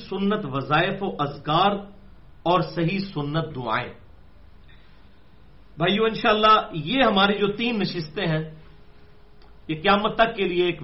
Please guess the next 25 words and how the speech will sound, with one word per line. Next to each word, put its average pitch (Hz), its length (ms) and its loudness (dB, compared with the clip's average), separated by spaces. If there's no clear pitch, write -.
ویڈیو 202 260 0
بک 226 160 -2
کی 185 180 -2
فارم 170 300 2
میں 151 200 0
ایک 143 120 -6
ایسٹ 180 260 2
بن 175 160 2
جائیں 165 180 0
گی 160 80 0
اللہ 156 240 2
کے 160 60 -2
ذکر 180 240 -2
کے 135 100 -2
حوالے 120 380 -4
سے 120 100 -10
انشاءاللہ 151 540 0
تعالی۔ 156 220 4
اور 175 120 2
ابھی 202 160 0
ایک 220 160 -2
چوتھی 254 340 4
نشست 196 340 -2
بھی 190 80 -4
انشاءاللہ 160 400 0